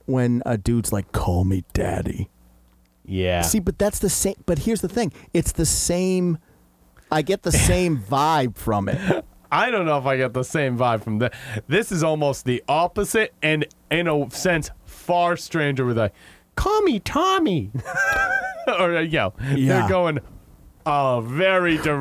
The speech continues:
Speaker 1: No, no, no.
Speaker 2: different
Speaker 1: But I'm
Speaker 2: direction,
Speaker 1: try-,
Speaker 2: you
Speaker 1: what
Speaker 2: know?
Speaker 1: I'm trying to do is, like, I'm trying to, like, 'cause I think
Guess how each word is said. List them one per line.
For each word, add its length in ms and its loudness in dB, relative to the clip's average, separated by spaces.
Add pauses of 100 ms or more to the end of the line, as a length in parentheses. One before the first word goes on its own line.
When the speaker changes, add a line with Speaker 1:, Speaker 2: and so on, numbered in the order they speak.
Speaker 1:
No, 240 2
no, 160 2
no. 0 -
Speaker 2:
different 260 2
Speaker 1:
But 120 0
I'm 40 2
Speaker 2:
direction, 300 2 (180)
Speaker 1:
try-, 80 0
Speaker 2:
you 60 0
Speaker 1:
what 80 4
Speaker 2:
know? 80 2
Speaker 1:
I'm 80 2
trying 240 0
to 100 -2
do 260 0
is, 160 0
like, 160 -2
I'm 140 2
trying 460 0
to, 580 0 (180)
like, 240 0
'cause 140 -2
I 140 2
think 260 0